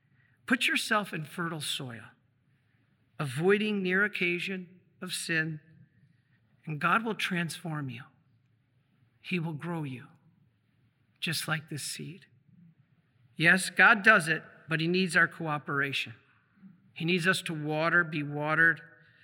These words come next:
Grace saves us, but we need to cooperate with that grace. You know, Saint Augustine said, "God created us without us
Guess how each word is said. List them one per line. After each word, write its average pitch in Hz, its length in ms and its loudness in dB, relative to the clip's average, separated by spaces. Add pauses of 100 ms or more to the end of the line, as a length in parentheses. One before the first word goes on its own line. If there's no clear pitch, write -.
(320)
Grace 320 340 6
saves 247 340 2
us, - 420 -12 (720)
but 151 160 -6
we 175 120 0
need 170 220 2
to 175 80 -2
cooperate 160 640 -2
with 120 160 -12
that 123 240 -8
grace. - 460 -12 (960)
You 160 100 0
know, 170 140 4
Saint 180 280 2
Augustine 175 480 2
said, 175 460 2 (720)
"God 160 380 6
created 175 540 4
us 175 260 4
without 160 420 4
us - 460 -2